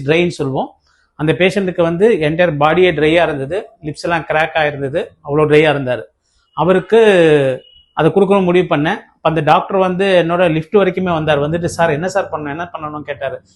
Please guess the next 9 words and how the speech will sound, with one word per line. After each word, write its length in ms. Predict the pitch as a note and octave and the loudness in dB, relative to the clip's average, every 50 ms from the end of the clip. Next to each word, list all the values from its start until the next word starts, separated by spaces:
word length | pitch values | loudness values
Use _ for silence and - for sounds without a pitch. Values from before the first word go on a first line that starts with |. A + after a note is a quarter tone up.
| _ _ _ | _ _ _
"என்ன 160 | E3 F3 D3 | -8 -8 -4
இப்படி 140 | F#3+ F#3+ F#3 - | -4 -4 -4 -4
சொல்றீங்களே?" 380 | F#3 F3 F3 F3+ F3 D#3+ D#3 | -4 -4 -4 -4 -2 -2 -2
அப்படின்னு 240 | D#3 D3+ D3 D3 C#3+ | -2 -4 -6 -8 -10
கேட்டாரு. 340 | C#3+ C3 C3+ C3 B2 - - | -8 -8 -8 -8 -8 -10 -14
I 300 | - - F3 F3 F3+ F3 - | -10 -6 -6 -4 -4 -4 -6
suggested 420 | E3 E3+ G3+ G#3 G3+ - G3 F#3 F3+ | -4 -4 -4 -2 -2 -2 -2 -2 -2
him, 200 | F#3+ B3+ C#4+ - _ _ _ _ _ _ _ _ | -4 -4 -6 -10 _ _ _ _ _ _ _ _
"Please, 160 | F#3+ G3+ A3 | 2 2 2